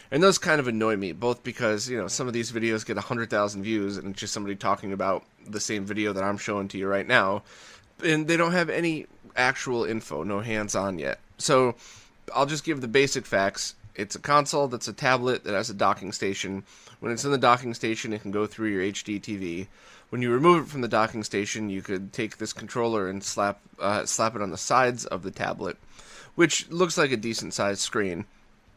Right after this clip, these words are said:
And then that tablet itself has a little kickstand thingy, so if you want to prop it up, you could take the controllers off and play it that way. So it's a neat concept, um, and it plays on cartridges similar to the three D S cartridges.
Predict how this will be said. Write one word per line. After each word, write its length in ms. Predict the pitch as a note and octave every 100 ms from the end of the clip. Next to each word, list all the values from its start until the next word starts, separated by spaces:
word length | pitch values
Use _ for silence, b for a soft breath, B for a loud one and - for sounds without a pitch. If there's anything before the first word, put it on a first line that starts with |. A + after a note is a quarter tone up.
| _ _ -
And 160 | C#3 C#3
then 140 | C3
that 200 | C3 -
tablet 340 | C#3+ B2+ B2+
itself 500 | A2 - C3 A#2+ A2
has 200 | A#2 A2+
a 60 | A2+
little 180 | A2+ G#2
kickstand 600 | - A#2 - A2 G2 G2
thingy, 320 | G2 G2+ G2 B B B
so 180 | - B2
if 80 | A2
you 80 | A2+
want 180 | A2+ G#2
to 60 |
prop 220 | A#2+ A2+
it 80 | G#2+
up, 240 | G#2+ G2+ F#2+
you 60 |
could 120 | -
take 160 | - G#2
the 80 | -
controllers 540 | F#2+ G2 G2+ G2+ G2
off 260 | F#2+ F#2+ -
and 140 | F#2
play 180 | A#2 F#2
it 80 | E2
that 240 | F#2+ -
way. 240 | B1+ - - B B B B - - -
So 240 | G3+ F#3+
it's 180 | F3 G3
a 60 |
neat 180 | F#3+ F#3
concept, 680 | E3 D#3+ D3+ D3+ C#3 - - -
um, 320 | A2+ G#2+ A2+
and 100 | B2
it 120 | B2+ -
plays 260 | D3 C#3
on 220 | C#3+ C3
cartridges 520 | - C3 B2+ B2+ B2+ -
similar 460 | - C3 B2+ B2
to 160 | A2+ A2+
the 140 | A2
three 260 | - A#2 A2
D 160 | G#2+
S 160 | G2+ A2
cartridges. 640 | - G2 F#2+ F#2 F2+ F#2+